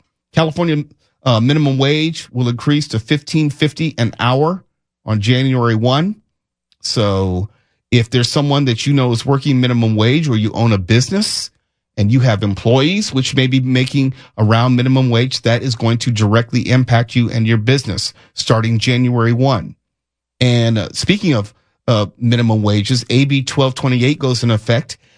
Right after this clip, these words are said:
which increases the minimum wage for fast food workers. We've talked about that a lot. Fast food workers will be making twenty dollars an hour starting in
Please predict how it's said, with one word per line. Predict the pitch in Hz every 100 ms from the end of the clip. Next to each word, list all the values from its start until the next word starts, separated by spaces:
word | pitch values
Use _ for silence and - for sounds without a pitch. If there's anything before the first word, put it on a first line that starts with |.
| _ _
which | 123 113 -
increases | 139 147 - 139 135 139
the | 123
minimum | 120 131 143 139
wage | 127 120 123
for | -
fast | 117 - 127 123 127 -
food | - 165 147
workers. | 120 107 - 90
We've | 107 110
talked | - 120 -
about | 127 123 -
that | 139 160
a | 123
lot. | 95 82 - _ _ _ _ _
Fast | 135 131 -
food | 147 143
workers | 123 123 147 123
will | 123
be | 120
making | 120 120 131 123
twenty | - 160 190 - 156
dollars | 104 95 107
an | 110
hour | 101 95 127 143 - _ _ _ _ _ -
starting | - 135 120 120 117
in | 135 131